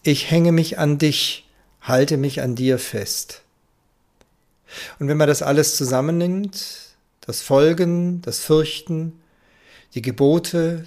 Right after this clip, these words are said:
das Hinhören, das Dienen, das Anhangen, dann merkt man, es geht hier gar nicht um einen Katalog von lauter Pflichten, sondern es geht um eine Beziehung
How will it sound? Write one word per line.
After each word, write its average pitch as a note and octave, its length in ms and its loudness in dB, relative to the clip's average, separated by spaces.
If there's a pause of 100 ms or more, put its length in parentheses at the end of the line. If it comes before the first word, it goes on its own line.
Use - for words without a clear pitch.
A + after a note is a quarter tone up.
das C3+ 180 0
Hinhören, D#3+ 760 2
das D3+ 200 -2
Dienen, F#3 540 4 (160)
das E3+ 160 0
Anhangen, F3+ 760 0 (800)
dann C#3+ 200 0
merkt C#3+ 360 2
man, E3+ 120 2
es D3 140 -2
geht D#3 220 0
hier C#3 140 0
gar B2+ 260 4
nicht C3+ 260 -6
um C3+ 140 -8
einen B2+ 240 -4
Katalog C3+ 560 2
von C3+ 180 -2
lauter B2 440 2
Pflichten, - 600 -6
sondern A#2+ 260 -2
es A#2 140 -6
geht C3+ 160 -2
um A#2+ 120 -2
eine A2+ 200 -2
Beziehung G2+ 680 -2